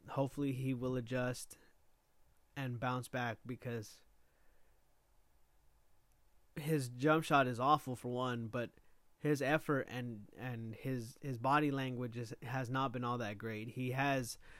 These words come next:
shown, he has shown times where, if you recall last season, when Dennis Schroeder did something wrong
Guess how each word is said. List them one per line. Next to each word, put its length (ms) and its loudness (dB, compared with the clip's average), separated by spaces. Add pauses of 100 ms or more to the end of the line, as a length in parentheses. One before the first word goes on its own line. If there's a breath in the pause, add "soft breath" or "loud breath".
(140 loud breath)
shown, 720 2 (340)
he 220 -4
has 320 4
shown 840 0 (240)
times 540 0
where, 580 2 (640)
if 140 2
you 80 4
recall 440 6
last 280 4
season, 400 0 (420 soft breath)
when 140 0
Dennis 300 8
Schroeder 320 10
did 180 6
something 340 2
wrong 520 6